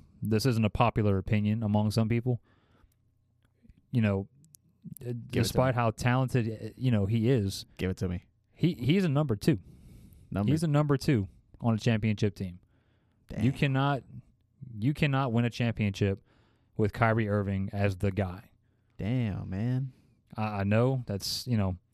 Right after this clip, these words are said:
Speaker 1: a lot of people don't feel that way, but, I mean, the proof is in the pudding, man. I mean, look at the, look at the Cavs when they won the championship in, what was it, twenty sixteen?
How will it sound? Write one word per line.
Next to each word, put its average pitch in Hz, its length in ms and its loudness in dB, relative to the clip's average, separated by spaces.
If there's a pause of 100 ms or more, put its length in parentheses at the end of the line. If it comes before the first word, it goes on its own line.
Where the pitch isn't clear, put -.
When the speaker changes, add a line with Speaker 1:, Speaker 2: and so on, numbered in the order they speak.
(140)
Speaker 1:
a 104 80 -2
lot 113 160 4
of 123 60 0
people 123 160 0
don't 107 160 2
feel 143 160 2
that 113 160 0
way, 107 160 0
but, 110 220 2 (720)
I - 20 -2
mean, 156 120 2
the 120 80 2
proof 226 200 0
is 117 100 -4
in 95 100 -4
the 90 60 -12
pudding, 113 300 -6
man. 104 220 -4
I 107 60 -6
mean, 107 300 -6 (180)
look 196 120 2
at 269 60 -4
the, 190 100 -8
look 202 220 0
at 214 100 -4
the 165 80 -2
Cavs 139 360 2
when 120 120 2
they 113 60 2
won 107 220 0
the 98 60 -4
championship 98 680 -2 (300)
in, 110 240 2
what 104 140 2
was 101 100 -2
it, 92 80 -8
twenty 120 280 0
sixteen? 156 800 -2